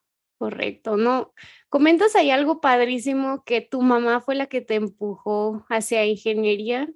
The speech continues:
¿Cómo fue eso, esa decisión de voy a estudiar esto al salir? ¿Qué fue, no sé, cuál fue tu primer trabajo?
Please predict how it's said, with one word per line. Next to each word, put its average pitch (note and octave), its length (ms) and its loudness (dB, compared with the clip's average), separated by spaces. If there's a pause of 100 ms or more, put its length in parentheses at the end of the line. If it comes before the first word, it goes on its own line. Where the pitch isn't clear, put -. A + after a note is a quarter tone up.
¿Cómo E4+ 280 4
fue D#4+ 320 2
eso, A3+ 260 0
esa A3+ 220 -2
decisión A3 520 -2
de G3+ 100 0
voy A#3+ 200 0
a D#4+ 60 0
estudiar A3+ 680 0 (420)
esto C4 760 0 (1040)
al A#3 160 0
salir? C4 760 2 (200)
¿Qué C4 260 4
fue, B3+ 520 0 (180)
no B3+ 180 0
sé, B3 240 -6
cuál C4 180 0
fue C4+ 120 -4
tu D4 180 -4
primer A#3 400 0
trabajo? G#3+ 1000 0